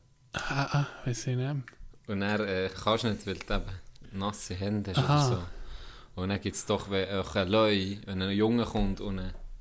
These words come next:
Speaker 2: defeated sozusagen.
Speaker 1: Aha,
Speaker 2: Der
Speaker 1: ja,
Speaker 2: zieht er
Speaker 1: ja.
Speaker 2: doch von dannen.
Speaker 1: Ja.
Speaker 2: Und dann siehst du einfach so, wenn ich es nicht schaffe aufzunehmen, dann siehst du unten dann das Bild,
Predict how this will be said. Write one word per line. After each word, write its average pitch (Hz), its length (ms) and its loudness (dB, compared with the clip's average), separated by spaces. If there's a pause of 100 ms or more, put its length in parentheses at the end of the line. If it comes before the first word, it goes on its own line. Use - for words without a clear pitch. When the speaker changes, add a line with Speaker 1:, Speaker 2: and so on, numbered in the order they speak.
(200)
Speaker 2:
defeated 113 640 2
sozusagen. 92 560 0
Speaker 1:
Aha, - 80 2
Speaker 2:
Der 156 180 8
Speaker 1:
ja, 147 200 12
Speaker 2:
zieht 117 100 6
er 113 60 8
Speaker 1:
ja. 147 160 10
Speaker 2:
doch 127 80 6
von 107 220 8
dannen. 104 440 4 (260)
Speaker 1:
Ja. 139 340 0
Speaker 2:
Und 98 100 2
dann 101 120 6
siehst 95 220 0
du 101 40 -2
einfach 95 200 -4
so, 98 400 -2 (500)
wenn 92 120 0
ich 92 60 0
es 90 60 0
nicht 104 160 0
schaffe 107 300 4
aufzunehmen, 101 460 2
dann - 20 -4
siehst - 200 2
du 101 80 2
unten 92 180 2
dann 87 180 -2
das - 120 -4
Bild, 92 300 -4